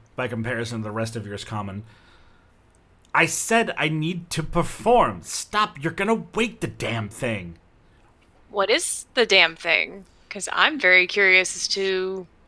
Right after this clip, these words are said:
Speaker 2: how all this, and I'm just gonna gesture to the whole, like, her being on. I'm very curious as to how all this happened. There's definitely a story here, and I'm very curious.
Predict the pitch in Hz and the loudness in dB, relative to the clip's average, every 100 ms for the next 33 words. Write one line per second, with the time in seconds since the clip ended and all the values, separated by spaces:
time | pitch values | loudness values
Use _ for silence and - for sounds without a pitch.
0 | _ _ _ - 190 202 208 196 202 196 | _ _ _ 0 8 8 8 6 4 8
1 | 233 202 220 208 214 - 254 196 196 214 | 8 8 4 4 4 4 6 6 6 6
2 | 208 - 262 202 196 190 190 196 190 185 | 8 8 8 6 4 4 4 4 4 2
3 | - - 208 - - _ - 233 220 208 | -4 2 2 2 -20 _ 0 10 12 12
4 | 196 220 208 202 202 202 208 202 202 _ | 8 6 8 6 6 6 6 4 -4 _
5 | - - - - - - 214 349 269 247 | -14 -14 -12 -14 -14 4 6 8 4 2
6 | 262 233 214 196 196 196 190 - 185 170 | 6 4 4 -6 0 2 2 2 0 0
7 | 165 330 - - 214 - - 165 190 - | 2 2 4 6 6 4 -8 -6 -6 2
8 | 247 247 208 185 160 - 202 170 127 - | 2 2 -4 -6 -6 -6 -6 -6 -6 -8
9 | 57 53 170 185 180 - - 175 160 - | -10 -6 -4 -6 -8 -12 -4 -2 -2 -8
10 | - - 50 - - - | -8 -8 -8 -10 -10 -12